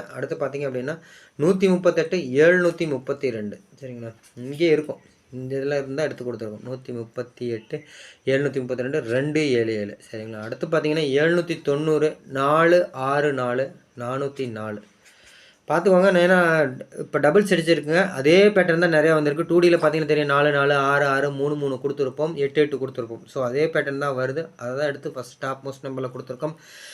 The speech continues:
நான் மீண்டும் மீண்டும் சொல்லிக்கிறேன், ஃப்ரெண்ட்ஸ், இது என்னுடைய அன்புள் ரெக்வஸ்ட் தான், சரிங்களா? அன்பான வேண்டுகோள் தான். என்னுடைய சேனல் உங்களுக்கு பிடிச்சிருந்தா, இந்த வீடியோ உங்களுக்கு பிடிச்சிருந்தா, என்னுடைய கெஸ்ஸிங் உங்களுக்கு பிடிச்சிருந்தா,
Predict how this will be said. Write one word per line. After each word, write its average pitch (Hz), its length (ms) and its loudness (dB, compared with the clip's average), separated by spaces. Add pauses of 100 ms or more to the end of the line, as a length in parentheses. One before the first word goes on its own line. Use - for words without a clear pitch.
(180)
நான் 147 180 0
மீண்டும் 185 220 6
மீண்டும் 185 180 4
சொல்லிக்கிறேன், 170 320 4
ஃப்ரெண்ட்ஸ், 160 240 0
இது 156 140 2
என்னுடைய 147 280 0
அன்புள் 165 380 2
ரெக்வஸ்ட் 147 320 -4
தான், 139 160 -4
சரிங்களா? 131 340 -2
அன்பான 156 400 2
வேண்டுகோள் 139 380 0
தான். 143 140 -6
என்னுடைய 127 200 -4 (100)
சேனல் 143 340 0
உங்களுக்கு 127 280 -6
பிடிச்சிருந்தா, 127 440 -8
இந்த 123 200 -8
வீடியோ 147 280 -2
உங்களுக்கு 131 260 -6
பிடிச்சிருந்தா, 127 300 -8
என்னுடைய 127 240 -6
கெஸ்ஸிங் 147 340 -4
உங்களுக்கு 135 260 -4
பிடிச்சிருந்தா, 131 320 -4